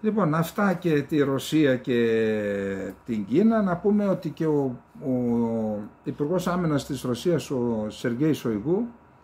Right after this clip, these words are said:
βρίσκεται σήμερα στη Βόρεια Κορέα. Εκεί είναι η επέτειος της, ε, υπογραφής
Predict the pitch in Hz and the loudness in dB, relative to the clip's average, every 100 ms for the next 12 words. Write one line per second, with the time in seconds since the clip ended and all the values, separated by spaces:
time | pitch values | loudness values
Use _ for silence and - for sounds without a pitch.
0 | - - - 160 180 170 160 - 208 185 | -20 -20 -4 -4 -2 -4 -4 -4 0 4
1 | 120 101 85 - _ - - 127 117 156 | 2 0 -6 -16 _ -20 -6 -4 0 2
2 | 139 113 - 107 101 120 165 220 - - | 4 2 0 -2 0 0 -2 -6 -10 -20
3 | _ - - - - 131 156 175 170 156 | _ -20 -20 -18 -6 -6 2 4 4 2
4 | 135 127 160 160 151 127 - 127 107 - | 2 2 -2 -2 -2 -4 -4 -6 -6 -6
5 | 120 110 107 110 117 113 117 117 143 127 | -4 -2 -2 -4 -4 -4 -2 -2 0 -2
6 | - - - | -2 -10 -16